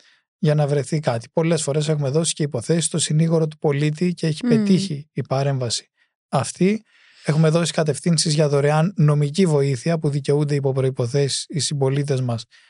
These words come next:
Speaker 1: σε όλη την Ελλάδα και βέβαια και με την Εθνική Συνομοσπονδία Ατόμων με Αναπηρία που πανελλαδικά, ε, καλύπτει την πληροφόρηση για τα δικαιώματα των αναπήρων σε πανελλαδικό επίπεδο.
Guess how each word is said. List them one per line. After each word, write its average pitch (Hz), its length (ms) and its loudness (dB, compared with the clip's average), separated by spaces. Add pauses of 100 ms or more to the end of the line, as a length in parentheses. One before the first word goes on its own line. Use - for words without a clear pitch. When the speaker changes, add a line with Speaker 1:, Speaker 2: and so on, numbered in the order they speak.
(140)
Speaker 1:
σε - 200 -4
όλη 151 120 2
την 135 160 -4
Ελλάδα 175 500 -2 (440)
και - 160 -2
βέβαια 208 460 0
και 202 140 -6
με 196 120 2
την 165 160 -2
Εθνική 156 360 -2
Συνομοσπονδία 160 640 0
Ατόμων 156 320 0
με 139 100 -2
Αναπηρία 156 580 -4
που 196 240 -8
πανελλαδικά, 160 920 0 (180)
ε, 240 240 -6
καλύπτει 175 560 0
την 160 380 -4
πληροφόρηση 156 720 0
για 165 100 0
τα 147 100 -2
δικαιώματα 156 440 0
των 143 120 -2
αναπήρων 147 540 -2
σε 147 260 -4
πανελλαδικό 135 920 -2
επίπεδο. 110 540 -10